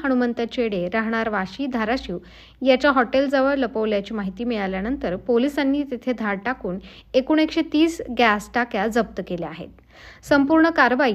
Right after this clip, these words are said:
अपर पोलीस अधीक्षक प्रशांत खैरे, उपविभागीय पोलीस अधिकारी सुनील पाटील यांच्या मार्गदर्शनाखाली पोलीस अधिकारी व कर्मचारी यांनी केली. पुढील तपास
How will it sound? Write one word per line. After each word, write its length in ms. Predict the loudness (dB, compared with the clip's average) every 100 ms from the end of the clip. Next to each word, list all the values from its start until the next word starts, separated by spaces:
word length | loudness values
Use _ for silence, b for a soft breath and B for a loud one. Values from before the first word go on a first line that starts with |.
| -2
अपर 280 | -6 0 0
पोलीस 360 | 2 0 2 0
अधीक्षक 360 | 0 -2 -6 -2
प्रशांत 320 | -2 0 -4 -4
खैरे, 300 | -4 -2 -2
उपविभागीय 600 | -2 0 2 2 0 0
पोलीस 420 | 2 2 2 0
अधिकारी 460 | -2 -2 -2 -2 -2
सुनील 300 | -4 -4 -4
पाटील 400 | -4 -4 -4 -4
यांच्या 320 | -4 -2 -2
मार्गदर्शनाखाली 920 | -2 -4 -4 -4 -4 -8 -4 -4 -4 -8 b b 0
पोलीस 300 | 4 4 4
अधिकारी 400 | 2 4 2 2
व 80 | 0 0
कर्मचारी 500 | -4 -4 -4 -2 -2
यांनी 240 | -2 -4
केली. 280 | -6 -10 -10 -6
पुढील 280 | -4 -4 -6
तपास 380 | -2 -2 -2